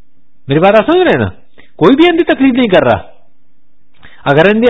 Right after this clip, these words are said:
اندھی تقلید ہوتی تو امام شافعی کے بھی ساتھ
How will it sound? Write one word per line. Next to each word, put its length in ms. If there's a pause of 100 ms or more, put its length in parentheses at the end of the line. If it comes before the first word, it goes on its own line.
اندھی 120
تقلید 320
ہوتی 260
تو 380
امام 200
شافعی 300
کے 120
بھی 220
ساتھ 120